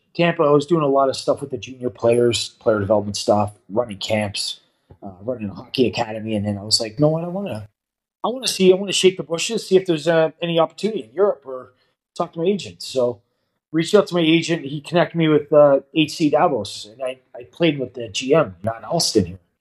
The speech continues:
and the assistant coach here. I knew him from my days in Jokerit, Immonen. He was my assistant coach there and my assistant coach in Zug. So there's, there was already relationships formed there. So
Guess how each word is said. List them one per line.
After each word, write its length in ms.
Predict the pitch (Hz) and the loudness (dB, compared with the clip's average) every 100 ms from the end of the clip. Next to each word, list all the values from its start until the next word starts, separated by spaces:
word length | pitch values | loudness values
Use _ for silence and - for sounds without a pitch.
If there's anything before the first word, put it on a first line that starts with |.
| _ - | _ -4
and 240 | 147 139 | -2 -2
the 60 | 123 | -4
assistant 420 | - 185 - 131 | -4 -4 -4 -6
coach 280 | 160 180 - | -2 -2 0
here. 160 | 123 117 | -2 -2
I 40 | |
knew 140 | 139 131 | -2 0
him 280 | 165 135 | 0 -2
from 320 | - 135 127 117 | -4 -4 -4 -6
my 140 | 107 | -14
days 600 | 104 143 139 139 - - _ - | -2 2 4 2 -4 -16 _ -2
in 140 | 147 127 | 0 4
Jokerit, 500 | 185 196 101 131 - _ - | 4 2 -4 -8 -10 _ 0
Immonen. 480 | 170 160 107 117 147 _ _ _ - | 2 2 -4 -12 -16 _ _ _ 0
He 40 | |
was 140 | 143 139 | 0 0
my 60 | |
assistant 380 | 113 170 - 131 | -4 -6 -6 -2
coach 260 | 156 147 - | 0 0 4
there 400 | 175 160 151 - _ _ _ | 6 6 2 -6 _ _ _
and 240 | 165 175 143 | 2 2 2
my 80 | 139 | -2
assistant 360 | - 156 139 | -2 -6 -2
coach 240 | 151 151 120 | 0 0 -2
in 120 | 110 | -6
Zug. 340 | 135 208 - - _ _ - | 2 2 2 -4 _ _ -2
So 240 | - 180 | 4 6
there's, 440 | 180 175 - - _ _ _ 170 | 6 4 -4 -18 _ _ _ 4
there 120 | 175 | 4
was 120 | 175 | 6
already 520 | 214 202 190 175 170 | 6 6 4 0 -4
relationships 680 | 165 165 170 180 - 143 - | -2 0 0 -4 -4 -4 -6
formed 380 | - 190 165 110 | -2 2 2 0
there. 180 | 92 87 | -10 -12
So 420 | - 156 143 | 2 4 4